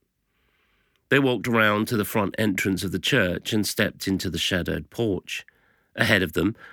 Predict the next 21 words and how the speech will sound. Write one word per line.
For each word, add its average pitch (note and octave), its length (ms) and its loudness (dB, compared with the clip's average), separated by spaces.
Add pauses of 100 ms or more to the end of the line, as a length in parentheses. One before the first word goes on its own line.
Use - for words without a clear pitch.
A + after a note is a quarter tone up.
(140)
one A2+ 180 4
of G#2+ 80 2
the G#2 80 2
twin A2+ 460 2
oak A2 320 0
doors F2+ 420 0
was - 160 -2
just - 460 -2
ajar. F#2 560 -2 (500)
Chris A#2+ 380 2
pushed - 400 -2
it - 180 -2
fully G2+ 340 0
open G#2+ 360 -2
and D#2 180 0
stood F#2 240 -2
aside F#2 520 -2
to F2+ 100 -2
let - 180 -4
Charlie G#2+ 400 -2
in. D2+ 220 -6